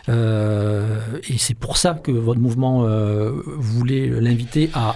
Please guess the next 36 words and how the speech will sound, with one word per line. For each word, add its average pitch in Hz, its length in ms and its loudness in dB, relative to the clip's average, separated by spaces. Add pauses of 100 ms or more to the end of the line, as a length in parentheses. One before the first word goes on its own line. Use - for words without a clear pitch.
se - 180 -2
retirer 135 380 0
de 123 80 -2
la 123 80 2
liste. 185 320 0 (360)
Mais 170 120 6
en 160 100 2
partant, 160 340 0
en 185 80 2
claquant 170 260 0
la 120 120 2
porte, 160 280 0
il 143 80 2
a 120 60 2
accusé 127 240 0
Mélenchon 127 420 2
d'être 135 240 -4 (440)
imprévisiblement 147 840 2
colérique 139 540 0
et 147 60 -2
de 117 80 2
diriger 131 400 2
le 131 40 4
mouvement 127 320 2
en 120 120 4
autocrate. 147 540 -2
C'est - 160 -6
pas 151 100 -4
le 135 60 0
premier 147 380 2
à 127 60 0
dire 120 220 -4
ça. 180 280 -2 (1120)
Ce - 120 2
départ 143 560 0
et 143 240 0